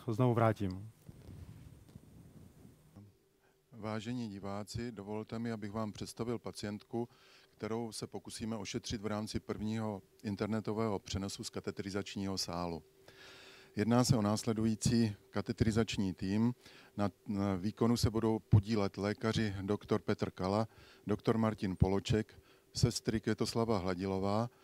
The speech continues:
Speaker 2: magistr Ladislav Cehlár a radiologický asistent Hana Svobodová.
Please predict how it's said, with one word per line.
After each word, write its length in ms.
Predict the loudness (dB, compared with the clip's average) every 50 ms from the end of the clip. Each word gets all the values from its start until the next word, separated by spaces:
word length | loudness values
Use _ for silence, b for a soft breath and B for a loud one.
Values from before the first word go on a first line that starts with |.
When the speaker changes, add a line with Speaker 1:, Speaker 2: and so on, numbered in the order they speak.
| b b b b
Speaker 2:
magistr 460 | -4 -4 -2 0 -2 -4 -2 -2 0 0
Ladislav 460 | 0 0 0 -2 0 0 -2 -2 -2
Cehlár 560 | -4 -4 -2 0 2 2 4 4 2 2 0 b b b b b
a 120 | -8 -4 -2
radiologický 640 | 0 0 2 2 2 2 0 -2 -4 -2 -2 0 0
asistent 500 | 0 0 0 -2 -2 0 0 0 0 0
Hana 220 | 0 0 0 -2
Svobodová. 680 | -2 -4 -6 -4 -2 0 0 0 0 -2 -4 -6 -8